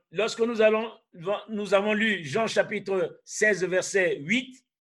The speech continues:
la première des choses que la parole de Dieu nous a dit, c'est qu'il convainc, le Saint-Esprit dans le monde, convainc les hommes, premièrement, du péché.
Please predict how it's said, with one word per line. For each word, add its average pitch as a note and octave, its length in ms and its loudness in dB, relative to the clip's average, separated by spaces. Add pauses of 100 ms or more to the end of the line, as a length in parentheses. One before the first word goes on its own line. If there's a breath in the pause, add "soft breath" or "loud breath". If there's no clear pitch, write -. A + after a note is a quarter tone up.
(1200)
la C3 120 0
première B3 400 4
des G#3 100 6
choses A#3 300 2
que G3 440 4 (360)
la D3+ 100 2
parole G3 320 4
de F#3+ 80 6
Dieu F#3+ 160 2
nous G3+ 200 0
a F3+ 80 8
dit, G#3 420 -4 (460)
c'est G#3+ 280 0
qu'il G3+ 540 -2
convainc, A3 680 4 (400)
le G3 200 4
Saint-Esprit A3+ 640 0
dans F#3+ 140 4
le G3 100 6
monde, A#3 320 0 (560 soft breath)
convainc A3 680 6
les F#3+ 360 4
hommes, C#4 420 4 (1160)
premièrement, A#3 680 4
du G3+ 180 2
péché. F#3+ 640 2